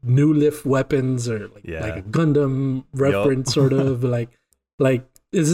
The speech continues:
Speaker 1: this making you wanna play healer?
Speaker 2: Hell
Speaker 1: Do you
Speaker 2: yeah.
Speaker 1: play healer?
Speaker 2: I, I, I
Speaker 1: What,
Speaker 2: do.
Speaker 1: what do you play?
Speaker 2: I, so I'm a, I'm a ninja main.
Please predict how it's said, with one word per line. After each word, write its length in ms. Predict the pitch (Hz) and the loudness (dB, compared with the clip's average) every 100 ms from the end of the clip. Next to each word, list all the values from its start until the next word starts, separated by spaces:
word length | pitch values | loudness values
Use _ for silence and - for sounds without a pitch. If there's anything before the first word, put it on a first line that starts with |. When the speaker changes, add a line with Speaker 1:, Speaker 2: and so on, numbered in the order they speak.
| 180 | 0
Speaker 1:
this 0 | 190 | 2
making 300 | 175 214 180 | 0 2 0
you 80 | 170 | 2
wanna 160 | 165 165 | 2 0
play 220 | 170 160 | 2 2
healer? 160 | 131 151 | 2 4
Speaker 2:
Hell 220 | 185 - | 4 4
Speaker 1:
Do 80 | 123 | 2
you 80 | 170 | 2
Speaker 2:
yeah. 80 | 82 | 2
Speaker 1:
play 140 | 214 | 2
healer? 240 | 196 240 | 2 0
Speaker 2:
I, 180 | 247 123 | -2 -2
I, 40 | - | 0
I 60 | 151 | 2
Speaker 1:
What, 80 | 208 | 2
Speaker 2:
do. 80 | |
Speaker 1:
what 200 | - 143 | 0 0
do 60 | 214 | 2
you 80 | 233 | 0
play? 300 | - 165 160 | 0 0 0
Speaker 2:
I, 360 | 123 135 127 139 | 0 -2 -2 -2
so 160 | 139 | -4
I'm 140 | 135 170 | -2 -2
a, 140 | 127 | -2
I'm 100 | 117 | -2
a 60 | 143 | -4
ninja 380 | 101 113 110 104 | -2 -4 -2 -4
main. 460 | 90 95 123 156 | -2 -4 -4 -8